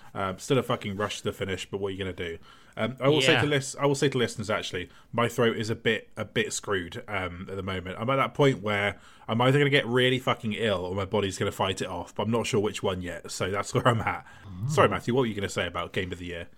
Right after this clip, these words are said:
Speaker 2: I think the challenge is, like, I've played, mm, way more than ten games, and I could tell you, pr-, you know, what are probably conventionally the ten best of those games, but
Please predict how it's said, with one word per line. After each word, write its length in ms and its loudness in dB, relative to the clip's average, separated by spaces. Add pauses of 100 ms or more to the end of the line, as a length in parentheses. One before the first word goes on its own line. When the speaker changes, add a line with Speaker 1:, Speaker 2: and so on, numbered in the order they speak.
(460)
Speaker 2:
I 120 2
think 200 -2
the 60 4
challenge 500 4
is, 380 -2
like, 240 0
I've 180 4
played, 400 -2
mm, 640 -14
way 180 4
more 220 2
than 120 4
ten 300 2
games, 520 -4 (180)
and 220 8
I 80 4
could 240 -4
tell 280 6
you, 400 2 (520)
pr-, 180 0
you 100 2
know, 140 2
what 260 -2
are 120 0
probably 420 0
conventionally 640 0
the 120 -4
ten 360 2
best 340 -2
of 160 0
those 220 0
games, 520 0 (520)
but 260 2